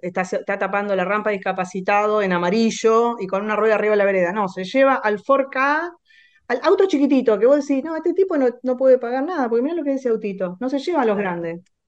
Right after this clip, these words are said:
Speaker 1: se lleva a los chiquitos. La grúa, que no quieren hacer fuerza los muchachos.
Speaker 2: Bien. Y por otra parte, el tema de los camiones, como dice Andrea, nosotros en el barrio padecimos tremendamente el tema de los camiones hasta que se hizo el, el, la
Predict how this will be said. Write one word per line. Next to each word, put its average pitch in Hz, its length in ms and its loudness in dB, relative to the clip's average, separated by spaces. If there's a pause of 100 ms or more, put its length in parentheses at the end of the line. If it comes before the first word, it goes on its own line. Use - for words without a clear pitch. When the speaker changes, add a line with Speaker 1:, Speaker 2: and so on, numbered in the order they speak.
(520)
Speaker 1:
se 220 80 0
lleva 311 200 -4
a 320 40 -2
los 294 140 -2
chiquitos. 190 500 -8 (460)
La 214 180 6
grúa, 180 480 6 (400)
que 190 120 -4
no 226 140 -4
quieren 262 420 0
hacer 214 300 -6
fuerza 135 480 -10
los 143 120 -12
muchachos. 139 460 -12 (600)
Speaker 2:
Bien. 156 300 -16
Y 185 80 -16
por 190 160 -6
otra 196 160 -8
parte, 214 220 -4
el 226 60 -6
tema 170 180 -4
de 170 60 -2
los 165 100 -6
camiones, 226 440 -4
como 175 220 -10
dice 170 240 -10
Andrea, 196 380 -4
nosotros 175 380 -14
en 180 80 -20
el 165 60 -20
barrio 190 280 -8
padecimos 196 680 -10 (440)
tremendamente 226 1040 -2 (200)
el 165 100 -20
tema 185 200 -6
de 180 80 -2
los 180 100 -10
camiones 190 600 -6
hasta - 260 -10
que 185 240 -8
se - 160 -8
hizo 180 300 -6
el, 175 80 -8
el, 160 240 -16
la - 80 -20